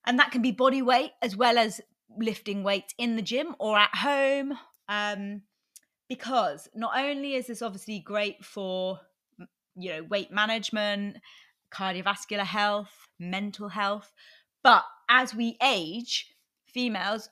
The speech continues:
as we go through perimenopause, our bone density starts to decrease 'cause we are no longer, um, producing the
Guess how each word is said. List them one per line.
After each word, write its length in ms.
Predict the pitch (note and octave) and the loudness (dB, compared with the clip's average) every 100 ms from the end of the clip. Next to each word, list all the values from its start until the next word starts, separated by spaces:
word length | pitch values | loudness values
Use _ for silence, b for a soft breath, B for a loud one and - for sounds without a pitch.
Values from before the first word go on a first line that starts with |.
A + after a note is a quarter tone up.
| - | -2
as 220 | A3 F#3+ | -2 -2
we 80 | G#3 | -4
go 140 | G#3+ | -6
through 160 | G3 F#3+ | -6 -8
perimenopause, 840 | G3 G#3 A#3+ D4 - G3 F#3+ A#3 B B B _ | -2 2 2 2 0 -6 -6 -8 B B B _
our 140 | G3+ | -2
bone 320 | G#3+ A#3+ A#3+ A3+ | 0 0 -2 0
density 480 | A#3 A#3 - - | -2 -4 -10 -10
starts 340 | G#3 G#3+ G3+ - | -6 -2 -2 -4
to 60 | D#3+ | -8
decrease 460 | G#3+ F#3+ C#4 B3 | -6 -4 -2 -2
'cause 160 | G#3 E3 | -6 -6
we 80 | G3+ | -4
are 60 | |
no 180 | G3+ A3 | -2 -2
longer, 500 | G#3+ G3+ F#3 G3 G3 b b b b _ | -2 -4 -2 -2 -4 b b b b _
um, 220 | F#3+ F#3 | -4 -4
producing 840 | - G3+ - A3+ A3 G3 G3 F#3+ G3+ | -6 -8 -4 -4 -4 -10 -10 -10 -12
the 400 | F#3 F#3 F#3+ F#3 | -10 -8 -6 -8